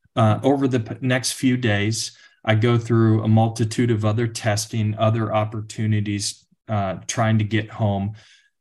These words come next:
Um, and I keep on getting positive tests, positive tests. So in the period of the month I was stuck in Kenya, I got five positive covid tests.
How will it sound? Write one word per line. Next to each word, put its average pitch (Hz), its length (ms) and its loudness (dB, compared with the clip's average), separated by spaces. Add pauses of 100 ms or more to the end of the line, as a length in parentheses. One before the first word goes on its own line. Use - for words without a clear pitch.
(100)
Um, 95 520 -4
and 104 340 0
I 107 80 -2
keep 127 360 -2
on 117 240 2
getting 107 560 2 (360)
positive 110 520 -2
tests, - 360 -4
positive 104 580 -2
tests. 87 340 -6
So 107 280 -2 (400)
in 143 180 2
the 160 80 2
period 131 360 0
of 110 120 0
the 104 80 -2
month 104 600 2
I 98 120 -4
was 98 180 -4
stuck 107 360 -4
in 104 160 -2
Kenya, 92 560 -6 (280)
I 101 140 0
got 98 400 -2
five 107 840 -2 (320)
positive 95 500 -4
covid 90 420 -6
tests. - 500 -12